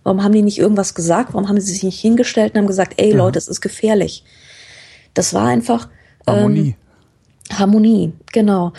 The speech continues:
Speaker 1: Und das Problem ist, in Japan gibt es zum Beispiel, es gibt Wörter für Ja und Nein, aber das
Speaker 2: Mhm.
Speaker 1: Wort für Nein wird nie verwendet. Weil
Speaker 2: Wie?
Speaker 1: das,
Speaker 2: Hä?
Speaker 1: ähm, ja, weil du sagst niema-,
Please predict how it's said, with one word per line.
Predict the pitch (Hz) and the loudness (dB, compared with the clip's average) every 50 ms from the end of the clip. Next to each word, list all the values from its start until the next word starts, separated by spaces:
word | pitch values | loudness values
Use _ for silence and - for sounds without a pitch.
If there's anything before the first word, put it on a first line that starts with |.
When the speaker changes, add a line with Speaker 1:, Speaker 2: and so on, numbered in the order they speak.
| - - - _ _ | -20 -20 -20 _ _
Speaker 1:
Und | - 202 202 | -4 -2 -2
das | 196 - | -2 -4
Problem | - - 196 180 196 220 233 247 | -2 -4 -2 0 2 2 2 2
ist, | 247 247 - | 0 -2 -2
in | 196 185 | -6 -4
Japan | 170 170 190 240 - - 262 254 254 247 | -2 -2 -2 -2 -2 0 0 2 2 2
gibt | 226 226 - - - | 2 -2 -4 -4 -6
es | 214 - | -6 -6
zum | - - 202 196 | -4 -2 0 0
Beispiel, | 190 190 190 - - 220 214 208 - - - _ _ _ | 0 0 -2 -2 0 0 0 0 -2 -10 -20 _ _ _
es | - - - | -6 -6 -4
gibt | - 214 226 - - _ | -4 -8 -8 -8 -12 _
Wörter | - 175 185 185 220 - 254 | -2 0 2 2 2 0 -2
für | 226 - - | -2 0 -2
Ja | 202 180 180 170 | 0 0 2 2
und | 190 202 196 196 - | 2 0 0 0 0
Nein, | 190 180 185 190 190 175 160 151 - - | 0 2 2 2 2 0 -2 -6 -8 -6
aber | - 170 185 | -4 -2 -2
das | 185 185 - | -2 -4 -2
Speaker 2:
Mhm. | 190 | 0
Speaker 1:
Wort | 196 202 208 - | 0 0 0 -2
für | - 202 190 | -6 -6 -4
Nein | 185 185 180 190 190 180 165 | -2 0 0 0 0 -2 -4
wird | 170 - - | -6 -8 -6
nie | 185 170 | -8 -8
verwendet. | - - 170 165 170 165 170 165 - - - - - _ _ _ _ _ _ _ _ _ _ _ _ _ _ _ _ | -6 -6 -6 -6 -4 -4 -4 -4 -6 -6 -8 -14 -20 _ _ _ _ _ _ _ _ _ _ _ _ _ _ _ _
Weil | - 185 180 175 | -2 0 0 2
Speaker 2:
Wie? | - | 2
Speaker 1:
das, | - - 107 92 - - - - | 2 0 0 -2 -4 -6 -6 -4
Speaker 2:
Hä? | - 185 - - | -2 0 0 0
Speaker 1:
ähm, | 175 175 175 175 - _ _ _ _ _ _ _ | 0 -2 -6 -8 -12 _ _ _ _ _ _ _
ja, | - 240 240 233 - - | 0 2 2 2 0 0
weil | - 220 214 208 - - _ - | 0 0 0 0 0 -4 _ -4
du | - 240 | -2 -2
sagst | 226 208 226 226 262 - - - - | 0 2 0 0 0 -4 -8 -2 0
niema-, | 247 262 247 240 - | 0 2 2 0 -4